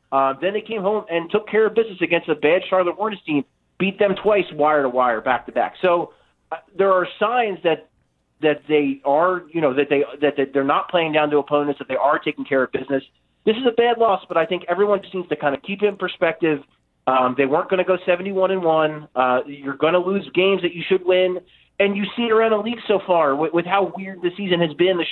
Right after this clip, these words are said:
short off season with all the protocols and everything. You see, you know, you, right now the Knicks are five and three. I mean, how many people predicted that? I mean, it's just,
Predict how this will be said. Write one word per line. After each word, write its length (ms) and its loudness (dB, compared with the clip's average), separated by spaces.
short 160 0
off 240 2
season 380 -10
with 200 2
all 120 4
the 100 -2
protocols 500 0
and 80 -4
everything. 460 0
You 120 -10
see, 200 -10
you 80 -4
know, 220 0
you, 140 -8
right 200 2
now 100 2
the 80 2
Knicks 260 0
are 180 0
five 240 0
and 120 -10
three. 240 -4
I 60 2
mean, 120 -2
how 120 0
many 120 0
people 240 -10
predicted 360 -4
that? 200 0
I 80 0
mean, 160 0
it's 200 0
just, 180 0